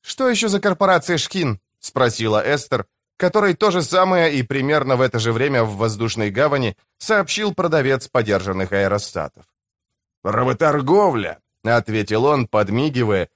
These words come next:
и выплевывая на палубу себе под ноги черную табачную жвачку. «Всех их, мальчиков и девочек, каких отловили,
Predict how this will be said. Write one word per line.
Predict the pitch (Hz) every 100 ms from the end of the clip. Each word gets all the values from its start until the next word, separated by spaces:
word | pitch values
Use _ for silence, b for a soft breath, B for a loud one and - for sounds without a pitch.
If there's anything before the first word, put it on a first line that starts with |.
| _
и | 151
выплевывая | 151 156 160 170 147 135 135
на | 127 117
палубу | - 139 123 110 107
себе | 104 107
под | 95 143 123
ноги | 113 104 104
черную | - 131 135 113 110
табачную | 101 101 98 95 - 98
жвачку. | 92 104 80 - - _ _ _ _ _ _ _
«Всех | - 156 208 127 107
их, | 87 78 _
мальчиков | 87 120 160 151 - 123 113
и | 117 110
девочек, | 131 160 135 104 95 92 -
каких | 123 117 123 117
отловили, | 123 110 113 117 143 120 92